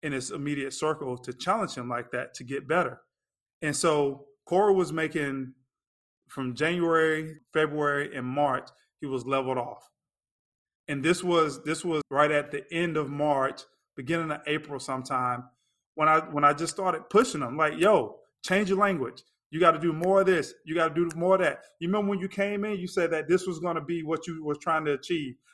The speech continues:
Like, you're not getting up at six o'clock in the morning, Corey. I'm here at six o'clock in the morning. I'm working out. You say you wanted to do this. When you gonna start doing it? Because this is what you said. This is not what I said.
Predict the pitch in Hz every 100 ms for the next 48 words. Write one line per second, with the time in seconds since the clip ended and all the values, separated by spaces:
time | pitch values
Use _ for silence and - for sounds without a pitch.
0 | - 151 151 180 196 208 165 202 208 226
1 | 185 175 185 175 - 160 160 147 143 143
2 | 143 135 151 175 185 - _ 190 202 208
3 | 240 185 160 - 170 - - 151 147 143
4 | 147 139 131 127 _ _ 160 196 208 208
5 | 202 202 143 151 185 208 196 196 196 185
6 | 160 196 208 185 - - _ 160 180 196
7 | 202 196 196 190 180 190 180 131 - 165
8 | 139 175 202 180 175 160 180 196 156 127
9 | 156 175 202 202 196 190 196 - 143 143